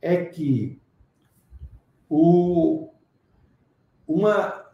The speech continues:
um aspecto teológico muito relevante, porque Deus ele vai usar a realeza que se despiu dessa realeza para libertar o povo de Deus. Então, isso aponta,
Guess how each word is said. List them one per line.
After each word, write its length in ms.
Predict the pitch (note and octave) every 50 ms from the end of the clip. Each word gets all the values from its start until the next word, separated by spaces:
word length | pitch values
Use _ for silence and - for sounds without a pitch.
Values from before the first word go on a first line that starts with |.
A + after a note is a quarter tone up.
| _ _ _ _ _ _ _ _ _
um 120 | F3 F#3+
aspecto 920 | G#3 G#3+ G3+ - - - - - - - - G#3+ A#3+ A#3+ A#3 - G#3 F3+ -
teológico 840 | - - G3+ G3+ G3 F3+ D#3+ D3+ E3 F#3 G3+ F#3+ F3 E3+ E3+ F3 E3+
muito 240 | E3 F3 E3+ F3
relevante, 560 | D#3 D3+ D3 D3 C3+ A#2 G#2+ D3 F#3 F3 - -
porque 340 | F#3 D#3 C3+ - F#3+ F3
Deus 680 | D3 C3 A#2+ A#2 C#3+ D#3+ F3+ G#3 G#3+ A3+ G#3 F3 - F3
ele 260 | F3+ F3+ F3+ F3 D#3+
vai 260 | - E3 F3 - -
usar 640 | F#3 E3+ C#3+ B2+ B2+ B2 A#2 A2+ A2 A2 - - - - _ _ _ _ _ _ _ _ _ _ _ _ _ _ _ _ _ _
a 240 | - D3+ D#3+ D#3 C#3
realeza 1600 | C3 B2 C3+ C#3+ D#3 F3+ G#3+ A3+ G#3 F#3 D3+ C#3 C3+ C3 C3 C3 C#3 D3+ - G#3+ A3+ G#3+ G3 E3 C#3 B2+ C3 C3+ C3+ - -
que 100 | E3+ E3
se 360 | - - - - - F3+ E3+
despiu 1000 | C3+ B2 A#2 D#3 E3+ D#3+ - - - - - _ _ _ _ G#3+ B3 C4+ C4 G#3
dessa 320 | G#3 G3+ F#3+ - G3 F3+ F3+
realeza 840 | E3+ F3 F#3 F3+ D3+ C3 C3 C#3 D#3+ F3 F3 D3 C3 B2+ A#2+ A2+
para 300 | - - C#3 C#3+ C#3+ D3
libertar 540 | C#3+ C#3 - - - C#3 B2+ - - - C3+
o 160 | C3 B2+ -
povo 240 | - B2 A#2+ A#2 -
de 100 | - A#2+
Deus. 540 | - - G2 G2 F#2+ F#2+ F#2+ - - _ _ _ _ _ _ _ _ _ _ _ _ _ _ _ _ _ _ _ _
Então, 180 | - D3+ E3+
isso 300 | G3+ A#3 A#3+ - - C4
aponta, 920 | B3 A3+ - - - - D#3+ G3 B3 C#4 C#4 - - F3+ C3+ A#2 - -